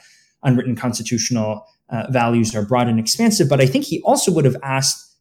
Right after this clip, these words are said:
this fundamental question of, you know, what is the Canadian viewpoint on these unwritten constitutional principles? And is a constitutional amendment, or at least constitutional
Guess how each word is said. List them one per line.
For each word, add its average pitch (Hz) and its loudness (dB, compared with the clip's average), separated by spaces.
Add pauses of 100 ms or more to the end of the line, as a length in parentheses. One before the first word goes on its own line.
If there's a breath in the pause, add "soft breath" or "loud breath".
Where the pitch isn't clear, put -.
this 135 2
fundamental 165 2
question 120 -4 (260 loud breath)
of, 120 0
you 151 4
know, 135 8
what 143 4
is 147 4
the 131 4
Canadian 123 2
viewpoint 113 -4 (360)
on 127 4
these 117 2
unwritten 117 -2
constitutional 120 -6
principles? 139 -2 (260 soft breath)
And 139 10
is 135 8
a 131 2 (340)
constitutional 143 0
amendment, 135 4
or 127 2
at 139 -2
least 139 -2
constitutional 139 -6